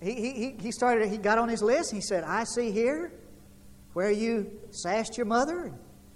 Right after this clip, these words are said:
he just started reading them off, just like he'd been there. I didn't tell him. You, you don't know, Todd just wilted, you know.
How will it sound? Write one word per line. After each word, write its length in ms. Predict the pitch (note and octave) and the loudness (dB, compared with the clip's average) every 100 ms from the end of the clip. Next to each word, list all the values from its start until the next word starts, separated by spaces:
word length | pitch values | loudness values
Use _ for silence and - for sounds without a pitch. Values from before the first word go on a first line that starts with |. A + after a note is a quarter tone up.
| - - | -20 -8
he 180 | - A#3 | -4 0
just 140 | A#3+ | 0
started 240 | A#3+ A3+ A3+ | 0 4 6
reading 220 | A#3 C#4 | 6 4
them 100 | D4 | -2
off, 240 | F#4 - | -2 -2
just 120 | E3+ G#3 | -2 -2
like 220 | G#3+ A3 | -2 -2
he'd 160 | C4+ | -6
been 180 | C4+ F4 | -4 -4
there. 120 | F#3+ | -2
I 100 | D3 | 0
didn't 220 | D4 G#4 G#3+ | 0 -2 -2
tell 180 | E3 | -4
him. 100 | D3+ - - - - - | -4 -10 -18 -20 -20 -12
You, 140 | F3 D#3 - - - - | -10 -10 -16 -20 -20 -4
you 80 | F#3+ | 0
don't 160 | C4 A#3+ | 2 2
know, 120 | A#3 | 0
Todd 300 | - C4 B3 | 4 2 2
just 140 | B3+ | -4
wilted, 560 | G3 F4+ A4 A4+ E3 C3+ - - - | -2 0 0 -2 -6 -8 -14 -18 -12
you 80 | |
know. 140 | C3+ | -12